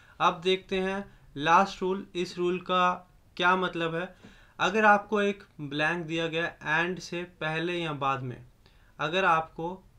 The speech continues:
एक ब्लैंक दिया गया है and से पहले या बाद में, तो जिस फॉर्म में and से पहले या बाद में वर्ड है उसी फॉर्म में नेक्स्ट वाला वर्ड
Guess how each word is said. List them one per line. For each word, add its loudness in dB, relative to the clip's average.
एक -6
ब्लैंक -4
दिया -4
गया -6
है -4
and -4
से -10
पहले -4
या -4
बाद -4
में, -8
तो -2
जिस -2
फॉर्म 4
में 0
and 2
से -6
पहले -2
या -4
बाद 0
में -6
वर्ड -2
है -6
उसी -8
फॉर्म -4
में -8
नेक्स्ट -6
वाला -2
वर्ड -4